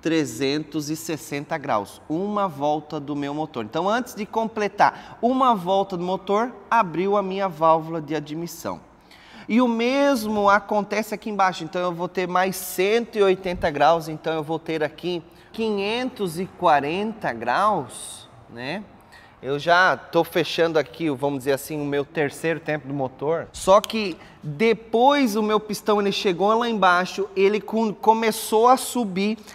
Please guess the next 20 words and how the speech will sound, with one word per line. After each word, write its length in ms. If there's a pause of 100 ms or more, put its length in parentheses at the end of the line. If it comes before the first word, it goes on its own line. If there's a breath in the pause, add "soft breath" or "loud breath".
(160 loud breath)
a 140
minha 440
válvula 520
de 140
admissão 760 (140)
ainda 960
está 500
aberta. 640 (480 loud breath)
Então 400
aqui, 460
ó, 100
basicamente, 1300 (240)
lá 340
em, 420 (440 loud breath)
em 400
aproximadamente 1400
quinhentos 1080
e 140
oitenta 800
graus 920